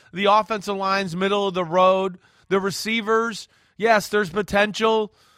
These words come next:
But Cortland Sutton, is he gonna return to the guy before the A C L? K G Hamler, he hasn't done anything yet. Jerry Jeudy,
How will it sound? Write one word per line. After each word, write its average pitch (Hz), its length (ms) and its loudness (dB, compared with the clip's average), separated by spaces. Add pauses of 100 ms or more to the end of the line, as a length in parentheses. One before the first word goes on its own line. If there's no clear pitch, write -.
But 190 140 -6
Cortland 208 420 -2
Sutton, 214 460 0
is 196 100 -6
he 196 80 -6
gonna 202 180 -4
return 202 360 -4
to 196 60 -10
the 190 100 -8
guy 196 260 2
before 202 340 -2
the 202 140 -4
A 196 140 -4
C 202 240 -6
L? 196 200 2
K 202 220 -6
G 190 220 -4
Hamler, 196 500 -2
he 190 60 -2
hasn't 190 280 -2
done 196 160 -2
anything 196 360 -4
yet. 185 220 0
Jerry 196 280 -2
Jeudy, 202 540 -4